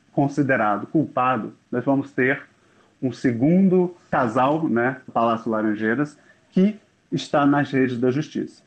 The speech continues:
Lembrando, Sérgio Cabral e Adriano Anselmo, né, que foram o primeiro. Então, nós teríamos num segundo, num segundo momento. E que realmente a Polícia Federal tem que discutir isso, tem que avaliar e tem que investigar.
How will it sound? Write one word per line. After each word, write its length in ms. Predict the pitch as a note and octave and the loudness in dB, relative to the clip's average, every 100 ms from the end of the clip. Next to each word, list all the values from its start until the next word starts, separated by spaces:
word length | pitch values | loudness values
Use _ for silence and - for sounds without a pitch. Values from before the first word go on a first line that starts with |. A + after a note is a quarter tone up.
| - | -2
Lembrando, 680 | A#2+ C3+ C3 A#2+ B2+ C#3+ D#3 | 2 2 2 2 2 0 -2
Sérgio 280 | B2 A#2+ | -2 -2
Cabral 400 | B2+ A#2 A2+ A2+ | -2 0 0 2
e 200 | B2 C3 C3 | 2 0 0
Adriano 480 | A#2+ A#2 A#2+ A2+ C3+ | 0 0 2 2 0
Anselmo, 460 | - A#2 A2+ C3 | -2 -2 0 0
né, 140 | G#2+ A2+ | -2 -6
que 60 | |
foram 260 | - A#2 A#2+ | -8 -6 -4
o 40 | |
primeiro. 420 | A#2 D3 A#2+ F#2+ - _ _ _ _ _ _ _ | -2 0 0 -4 -8 _ _ _ _ _ _ _
Então, 140 | - C3 | -2 -2
nós 140 | C#3 | 0
teríamos 260 | D3 D3+ D3 | 0 0 0
num 140 | D#3 | 0
segundo, 500 | D#3+ C3 D#3 E3 - _ | 0 0 2 0 -4 _
num 180 | D3 C#3 | 0 0
segundo 320 | - B2+ C#3 | 2 2 4
momento. 360 | D3+ C#3+ G2 - | 4 2 0 -4
E 40 | |
que 140 | - F#3+ | 0 2
realmente 520 | F#3 F#3 D3+ D#3 D#3+ | 4 2 2 2 0
a 40 | |
Polícia 280 | - D3 D3+ | -4 -4 -4
Federal 360 | D3+ C3 C#3+ - - | -2 0 0 -2 -2
tem 160 | E3 | 0
que 100 | D#3 | -2
discutir 460 | D3 - C#3+ D3+ A#2 | -6 -4 -2 0 0
isso, 260 | A2+ - _ _ | 0 -4 _ _
tem 140 | D#3 D#3 | 0 2
que 60 | |
avaliar 360 | C#3+ C3+ A#2 B2 | 2 2 2 0
e 60 | |
tem 160 | B2 C#3 | 0 0
que 100 | - | 2
investigar. 600 | C3 C3+ - A#2+ - - | 0 0 0 0 -2 -4